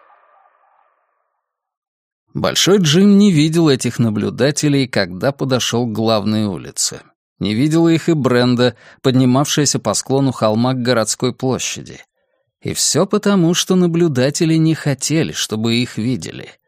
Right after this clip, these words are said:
Они спрятались на мосту Мира, давно уже пребывавшем в аварийном состоянии. Но в тот момент за ними числился проступок и похуже. Если бы Клэр МакКлетчи увидела сигареты,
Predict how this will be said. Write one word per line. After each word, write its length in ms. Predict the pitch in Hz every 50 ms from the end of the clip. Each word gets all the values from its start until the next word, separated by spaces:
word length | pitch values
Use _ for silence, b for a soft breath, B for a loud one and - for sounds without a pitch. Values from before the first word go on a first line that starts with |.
| b b b b b b b b -
Они 240 | 107 110 143 202
спрятались 600 | 185 - - 160 165 160 156 - 170 165 156 -
на 80 | 165 156
мосту 440 | 156 151 143 - - - 160 160 160
Мира, 420 | 147 135 131 127 123 120 117 110
давно 420 | 101 98 117 117 110 107 120 131 151
уже 200 | 165 151 165 160
пребывавшем 720 | - 143 139 117 123 117 107 117 123 - - 139 123 117
в 40 |
аварийном 520 | 117 110 107 107 104 104 104 104 107 107 104
состоянии. 880 | - - 107 - - - 113 110 101 92 - - - - - - - _ b b b b b b b b b -
Но 140 | - 95 -
в 60 | -
тот 240 | - 151 170 - 180
момент 420 | 165 151 139 143 175 180 165 123
за 120 | 113 120 120
ними 240 | 123 131 147 156 143
числился 600 | 147 - - 131 127 - 147 147 143 - 151 143
проступок 720 | - - 131 127 - - - - 98 - - 123 - -
и 60 | 135
похуже. 720 | 127 131 - 151 151 - - - 78 76 - - - - - - _ _ b b b b b b b b b -
Если 280 | 95 104 - - 147
бы 160 | 143 135 147 135
Клэр 320 | - - 151 160 170 165
МакКлетчи 1000 | 156 156 156 - - - - 131 131 147 135 101 - - - - - - 50 - -
увидела 460 | - 120 120 147 165 143 127 123 110
сигареты, 800 | - - - 113 104 107 101 98 113 165 196 - - - 71